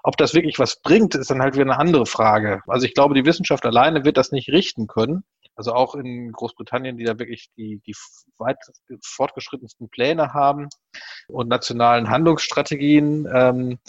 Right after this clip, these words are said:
hat sich ja in den letzten Jahren gezeigt, dass, äh, die Lebensserwartung zum einen in gewissen gesellschaftlichen Bereichen, äh, vor allem halt arbeitenden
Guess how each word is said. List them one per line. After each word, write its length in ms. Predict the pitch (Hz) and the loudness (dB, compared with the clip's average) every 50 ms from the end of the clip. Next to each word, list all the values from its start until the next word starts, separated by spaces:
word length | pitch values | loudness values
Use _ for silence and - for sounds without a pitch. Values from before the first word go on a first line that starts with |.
| - | -2
hat 140 | - 135 - | -2 -2 -2
sich 140 | - 135 127 | -2 0 2
ja 80 | 139 | 2
in 60 | 135 135 | 2 4
den 80 | 135 | 2
letzten 280 | 135 131 - - - 127 | 0 0 0 -4 0 2
Jahren 240 | 123 127 131 131 127 | 2 4 4 2 0
gezeigt, 500 | 123 - - - 123 123 135 127 - - | -2 -2 0 0 2 2 2 2 2 0
dass, 480 | 120 110 - - - - - - - - - | 0 0 -2 -8 -10 -10 -10 -12 -14 -8 -2
äh, 260 | 120 120 120 120 120 | 0 2 2 2 2
die 440 | 117 120 120 117 117 117 117 117 113 107 | 0 -2 -2 -2 0 0 0 0 -2 -2
Lebensserwartung 960 | 110 110 117 131 143 139 - 123 107 117 117 123 120 - 127 120 120 117 113 | -2 2 2 2 2 2 0 0 2 2 2 2 2 -2 -4 -4 -4 -6 -8
zum 180 | - - 117 | -8 -6 -4
einen 360 | 113 117 117 120 127 127 123 120 | 0 2 2 2 2 0 -4 -4
in 380 | 110 113 113 113 113 110 107 _ _ _ | -4 -4 -4 -4 -4 -6 -8 _ _ _
gewissen 260 | 113 117 - - 120 | -8 -8 -6 -4 -4
gesellschaftlichen 680 | 113 110 107 113 117 113 - 110 - - 110 - 120 107 | -4 0 2 4 4 4 2 -2 -2 -4 -6 -4 -4 -6
Bereichen, 800 | 101 101 98 98 110 123 139 - - - 143 135 135 135 131 131 | -4 -2 2 4 4 4 2 0 -2 -4 -4 -4 -4 -6 -6 -6
äh, 320 | - - 113 113 117 113 107 | -4 -2 0 0 0 0 -2
vor 280 | - - - 104 107 | -4 -6 -6 0 2
allem 380 | 113 117 117 117 113 110 107 110 | 2 2 2 2 0 -4 -2 -2
halt 320 | 107 107 107 107 - - - _ _ | -2 -2 -2 -4 -10 -18 -18 _ _
arbeitenden 1080 | _ 117 117 120 123 117 113 - _ 113 113 110 113 110 110 110 107 107 110 117 123 | _ -2 0 2 2 2 0 0 _ -6 -4 -2 -2 -2 -2 -4 -6 -8 -10 -14 _